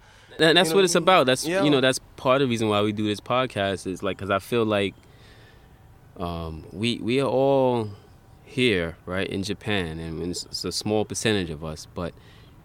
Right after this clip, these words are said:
Speaker 1: I think for us to really, um, be successful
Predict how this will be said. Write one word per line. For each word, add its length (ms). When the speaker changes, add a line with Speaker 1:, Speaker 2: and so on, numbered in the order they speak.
Speaker 1:
I 80
think 300
for 640
us 340
to 680
really, 720
um, 640
be 100
successful 720